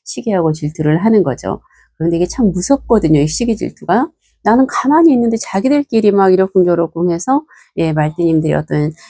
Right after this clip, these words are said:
신경을 또 건드릴 수가 있습니다. 시기 질투, 어, 내가 거기 동요하지 마십시오.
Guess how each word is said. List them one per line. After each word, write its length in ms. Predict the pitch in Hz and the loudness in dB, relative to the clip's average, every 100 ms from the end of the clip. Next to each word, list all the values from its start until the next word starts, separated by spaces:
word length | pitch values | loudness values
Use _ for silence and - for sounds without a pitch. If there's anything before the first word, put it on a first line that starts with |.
| _ | _
신경을 500 | - 240 214 165 151 | -2 2 2 2 -2
또 120 | 165 | -4
건드릴 380 | 160 160 156 156 | -4 -2 0 -2
수가 360 | 156 - 147 135 | -2 0 -2 -2
있습니다. 580 | 156 - 165 147 151 156 _ _ _ _ _ _ _ _ | -4 -2 0 0 0 -2 _ _ _ _ _ _ _ _
시기 340 | - - 247 233 | -8 -2 0 -2
질투, 440 | 160 - 208 190 - - | -6 -6 -6 -6 -8 -4
어, 220 | 156 156 | -2 -2
내가 260 | 165 170 | 0 0
거기 380 | 165 156 202 220 - | 0 0 0 -2 0
동요하지 480 | 170 175 170 165 160 | 2 2 0 -6 -10
마십시오. 580 | 160 214 - 185 175 | -10 -10 -8 -4 -4